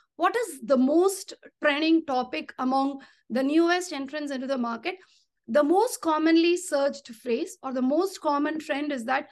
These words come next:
how to start a startup and how to get a V C to fund my startup. Please answer this question for us. Is there a proven approach or a blueprint on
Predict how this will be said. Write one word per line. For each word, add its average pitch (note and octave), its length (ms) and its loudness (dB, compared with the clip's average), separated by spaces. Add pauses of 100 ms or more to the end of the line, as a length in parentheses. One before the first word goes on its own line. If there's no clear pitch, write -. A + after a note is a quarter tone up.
(420)
how F#4 260 0
to A#4 160 0
start D4 340 0
a C#4 40 -2
startup A#3 440 -4 (340)
and C#4+ 140 -8
how E4+ 180 0
to A4 80 2
get E4 160 -4
a D#4+ 100 -2
V D4+ 260 -4
C F4 160 -4
to E4 100 -6
fund C4+ 300 -8
my C4+ 100 -6
startup. A3 400 -10 (480)
Please A#4 260 4
answer D#4+ 380 0
this D4 180 -4
question B3 460 -2
for G#3+ 220 -4
us. G#3+ 120 -10 (140)
Is C#4+ 200 -8
there F4+ 200 2
a A4+ 200 -4
proven E4 360 4
approach C#4+ 460 -2 (420)
or E4+ 200 4
a G#4 200 -2
blueprint D4+ 600 -2
on C4+ 340 -2